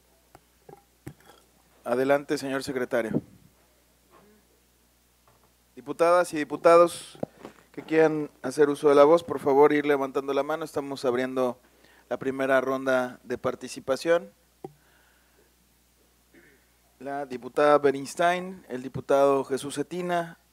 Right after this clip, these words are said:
la diputada Gabriela Angulo Sauri, el diputado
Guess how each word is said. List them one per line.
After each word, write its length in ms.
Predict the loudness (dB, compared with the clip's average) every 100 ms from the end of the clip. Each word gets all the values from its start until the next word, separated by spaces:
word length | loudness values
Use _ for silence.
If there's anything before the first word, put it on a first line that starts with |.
| _ -10
la 80 |
diputada 760 | -6 -4 -6 -6 -6 -4 -6 -6
Gabriela 600 | 0 0 0 -4 -8 -10 -14
Angulo 400 | -12 -6 -4 -4
Sauri, 500 | 2 2 2 -4 _ _ _ _ _ _ _ _ _ _ _ _ _ _ _ _ _ _ _ _ -20
el 300 | -18 -16 -18 -20 -20 _ _ _ _ _
diputado 720 | -14 -8 -4 0 0 -2 -4